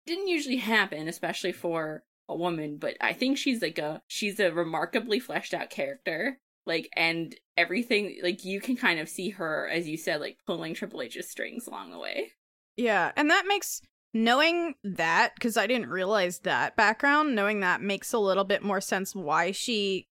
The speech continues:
Speaker 2: oscillates so wildly on schoolgirl, just, like, out and out sadists, <laughs> like,
Speaker 1: Mm-hmm.
Speaker 2: this, like, spectrum, 'cause it's not quite the, that, like, duality that's used to describe women so often.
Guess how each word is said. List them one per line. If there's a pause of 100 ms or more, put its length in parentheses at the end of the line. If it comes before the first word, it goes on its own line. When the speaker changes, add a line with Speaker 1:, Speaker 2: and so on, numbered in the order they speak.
(180)
Speaker 2:
oscillates
so
wildly
on (340)
schoolgirl, (480)
just,
like, (100)
out
and
out (240)
sadists, (100)
<laughs>
like,
Speaker 1:
Mm-hmm. (260)
Speaker 2:
this,
like,
spectrum, (300)
'cause
it's
not
quite
the, (880)
that,
like,
duality
that's
used
to
describe
women
so
often.